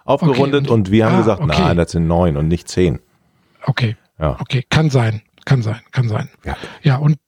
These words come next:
Speaker 2: und die Theorie damit der, mit der, ähm, die Hälfte der Bevölkerung liegt unterhalb des Mittelwertes, hatten wir auch besprochen, aber niemand will natürlich unterhalb dieses Mittelwertes liegen. Und auch da gibt's eine Befragung,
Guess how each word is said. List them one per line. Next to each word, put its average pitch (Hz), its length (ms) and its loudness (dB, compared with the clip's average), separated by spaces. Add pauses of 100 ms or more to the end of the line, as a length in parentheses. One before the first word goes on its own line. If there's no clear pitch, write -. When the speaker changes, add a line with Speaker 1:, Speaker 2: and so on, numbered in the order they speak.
Speaker 2:
und 156 400 -2
die 151 120 2
Theorie 160 420 2
damit 165 320 0
der, 160 100 0
mit 151 220 0
der, 151 320 0
ähm, 139 420 -4
die 160 120 0
Hälfte 156 300 2
der 160 100 2
Bevölkerung 151 600 0
liegt - 280 -2
unterhalb 180 500 2
des - 180 -4
Mittelwertes, 185 600 -2
hatten 160 180 -2
wir 143 100 -2
auch 151 100 -4
besprochen, 180 440 -2
aber 139 220 0 (260)
niemand 190 560 2
will 180 160 2
natürlich 170 580 0
unterhalb 175 460 0
dieses 156 300 -2
Mittelwertes 156 680 0
liegen. 196 320 2 (360)
Und - 240 -8
auch 135 120 -2
da 165 200 2
gibt's - 240 -4
eine 185 80 -2
Befragung, 175 680 0